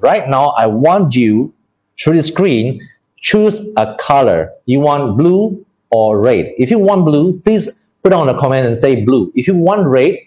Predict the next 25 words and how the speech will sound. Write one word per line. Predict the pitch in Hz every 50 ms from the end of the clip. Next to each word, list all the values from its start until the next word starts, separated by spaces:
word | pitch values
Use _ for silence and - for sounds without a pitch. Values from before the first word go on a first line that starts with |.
| _ _ _ _ _ _ _
put | - 208
down, | 208 190 185 175 -
put | - 208
it | 185
down | 160 165 160
on | 143
the | 120 113
comment | - 135 135 143 135
and | 110 107
say | - 139 120
red, | 95 104 95 - - _ _ -
okay? | 87 - 165 220 - - _ _ _ _ _ _ _ _ _ _ _ _ _ _ _ _ - - - - _ _ _ _ _ _ _ _ _ _ _ _ _ _ _ _ _ _ _ _ _ _ _ _ _ _ _ _ _ _ _ _ _ _ _ _ _ _ _ _ _ _ _ _ _ _ _ _ _ - - - - _ _ _ _ _ _ _ _ _ _ _ _ _ _ _
All | 117 123 143 147 143
right, | 143 135 127 98
red, | 104 127 127 117 95 90 - - - -
let's | - 127 120 104 101
do | 110 117 110
it. | 101 90 95 98 - _ _ _ _ -
You | 117 123
want | 139 160 165 170 160 127
blue | 117 151 190 208 226 240 262 247 - - -
or | - 113 117
you | 117 120 113
want | 117 131 143 143 139 123 98
red？ | 104 120 117 90 - - -